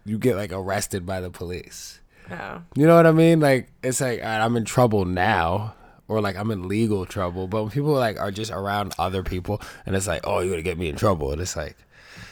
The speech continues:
Speaker 1: with who? These motherfuckers?
Speaker 2: Well, I guess for me, it's 'cause I would feel bad.
Speaker 1: See, that's different.
Speaker 2: That would be, that, that would be me getting in trouble.
Speaker 1: Yeah.
Speaker 2: I would feel terrible.
Speaker 1: I mean, I would have felt bad if I offended
Speaker 2: I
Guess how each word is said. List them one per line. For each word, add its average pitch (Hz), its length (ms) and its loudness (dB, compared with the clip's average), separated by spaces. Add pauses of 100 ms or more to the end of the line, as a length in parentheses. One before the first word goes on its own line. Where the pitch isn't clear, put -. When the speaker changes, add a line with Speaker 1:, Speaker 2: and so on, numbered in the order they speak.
(180)
Speaker 1:
with 123 200 0
who? 131 280 2
These 110 240 0
motherfuckers? 170 600 0
Speaker 2:
Well, 247 80 0
I 320 100 4
guess 415 260 0
for 320 100 -4
me, 277 200 -4
it's 269 100 -6
'cause 226 160 0
I 220 120 4
would 208 160 0
feel 202 220 -2
bad. 196 680 -4 (1080)
Speaker 1:
See, 156 180 0
that's 160 220 10
different. 113 500 2 (300)
Speaker 2:
That 190 200 -4
would 190 180 -6
be, 170 220 -8 (140)
that, 170 220 -14 (420)
that 190 180 -2
would 196 140 -2
be 185 100 -2
me 170 180 -6
getting 156 220 -8
in 151 100 -14
trouble. - 480 -12 (200)
Speaker 1:
Yeah. 113 360 0
Speaker 2:
I - 40 -6
would - 140 -6
feel 160 220 -8
terrible. 147 600 -12 (280)
Speaker 1:
I 127 80 0
mean, 143 160 2
I 139 80 4
would 170 140 6
have 110 60 0
felt 92 240 -2
bad 87 460 -2
if - 400 -12 (220)
I 90 240 -4
offended 92 420 -2
Speaker 2:
I 196 40 4